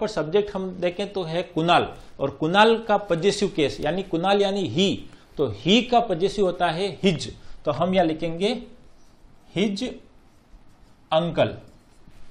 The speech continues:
अब आपको वहाँ पर पीछे क्वेश्चन mark का प्रयोग नहीं करना है।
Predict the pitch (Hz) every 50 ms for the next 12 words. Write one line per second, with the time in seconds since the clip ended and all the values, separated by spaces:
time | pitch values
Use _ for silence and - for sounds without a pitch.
0 | - - - - - 208 226 226 208 196 202 - 220 202 196 185 180 185 - 202
1 | 190 - - 180 170 - 196 190 190 185 170 - - 196 190 180 - - 170 160
2 | 160 151 - 165 156 - 151 143 170 208 240 - - 123 123 165 190 - - 160
3 | 143 143 143 143 135 127 107 -